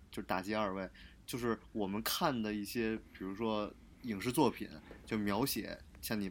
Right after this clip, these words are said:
您这二位就是喜欢画漫画、画动画的人，都是说，哎呦，他梦想成为一个漫画家，然后在家里怎么努力、努力、努力，然后那个漫画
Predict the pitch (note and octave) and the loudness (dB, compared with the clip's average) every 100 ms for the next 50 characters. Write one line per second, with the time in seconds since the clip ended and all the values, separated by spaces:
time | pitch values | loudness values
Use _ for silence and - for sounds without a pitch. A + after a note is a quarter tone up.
0 | F#2 G#2 G2 G#2+ G2+ G#2 G2+ G#2 G2 - | -2 -2 0 0 2 2 0 -2 -4 -2
1 | F2+ F#2 - G#2 G2+ G2 A2+ G2 G#2+ - | -2 -4 0 0 0 0 0 0 -4 -4
2 | - G2+ G#2+ G#2+ G2 F#2+ - - - - | 0 0 0 -2 -2 -4 -8 -14 -16 -18
3 | - - C3+ A#2+ G#2 A#2+ A#2 A#2 A#2+ G2 | -16 0 2 2 0 4 4 2 -2 -2
4 | - A#2+ A#2+ D3 D3 A#2 G2+ F#2 - G#2+ | 0 4 4 4 2 2 0 -2 -4 0
5 | G#2 G#2 G#2 G#2 B2 G#2 A2 G2+ A2+ A2 | 2 2 2 4 6 6 4 2 2 2
6 | G2+ - - - - G#2 G#2+ A2 A#2 A#2 | 0 -12 -18 -18 2 6 6 4 6 6
7 | G#2+ - G#2+ A#2+ A#2 A#2 B2 A2+ B2 A2 | 6 4 4 6 6 6 6 6 6 6
8 | C3 A#2 - - - - G2 A2 G#2 - | 4 4 -2 -20 -20 -4 2 4 4 2
9 | A#2 A2 A#2+ A#2+ G#2+ A#2 F#2+ | 0 2 6 4 6 4 4